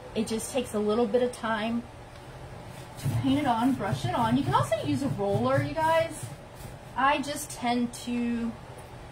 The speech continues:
hand paint things a lot, so you can also use a sprayer. If you have a sprayer, you can spray this product on very easily.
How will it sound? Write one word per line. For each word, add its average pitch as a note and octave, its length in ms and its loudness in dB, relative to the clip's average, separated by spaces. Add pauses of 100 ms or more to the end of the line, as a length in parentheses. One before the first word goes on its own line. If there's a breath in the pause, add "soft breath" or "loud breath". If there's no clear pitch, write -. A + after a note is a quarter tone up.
(260)
hand G#3+ 360 0
paint A#3+ 340 0
things A#3+ 260 2
a A#3 60 0
lot, A#3 420 4
so G3+ 180 0
you G#3 100 0
can G#3+ 120 -2
also G#3 240 -2
use G3+ 200 -2
a F#3+ 60 -4
sprayer. C#4+ 1000 4
If - 60 -10
you A3+ 60 -4
have G3 60 -6
a G#3 40 -8
sprayer, A3+ 600 -2
you D4+ 100 -6
can G3 120 -2
spray F#3 440 0
this B3 160 0
product C4+ 460 0
on C4+ 220 0
very G3+ 460 0
easily. C4 520 -6